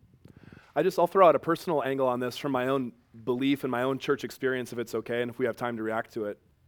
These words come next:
all the better. Um, I've typically been reared in churches and attended churches where women were fully empowered to be leaders, and I've had women who were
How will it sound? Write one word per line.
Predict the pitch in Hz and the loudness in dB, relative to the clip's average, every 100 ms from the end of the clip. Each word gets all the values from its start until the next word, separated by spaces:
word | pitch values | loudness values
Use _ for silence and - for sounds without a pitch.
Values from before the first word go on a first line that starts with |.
| _ | _
all | 113 | -10
the | 107 | -6
better. | 120 117 101 - _ _ _ _ 117 | -2 -2 -4 -10 _ _ _ _ -8
Um, | 110 110 107 _ _ - | -6 -8 -12 _ _ 2
I've | 190 - | 2 2
typically | - 247 190 | -4 0 0
been | 156 139 | 0 0
reared | 131 143 131 | 2 2 2
in | |
churches | 123 143 139 131 | 0 -2 0 -4
and | 131 | -4
attended | 120 143 147 | -4 -4 -4
churches | - 127 135 117 | -4 -4 -4 -4
where | 127 | -2
women | 120 147 147 131 123 117 | 0 2 2 -2 -6 0
were | 139 147 | 4 4
fully | - 160 143 | 4 2 2
empowered | 123 147 139 117 | 4 6 6 4
to | 113 | -4
be | 127 | -4
leaders, | 123 151 104 104 - _ _ _ | 0 2 0 -6 -20 _ _ _
and | 120 | -6
I've | 123 | -2
had | 139 120 | 2 2
women | 135 135 127 | 2 0 -2
who | 131 | 0
were | 135 131 | 0 0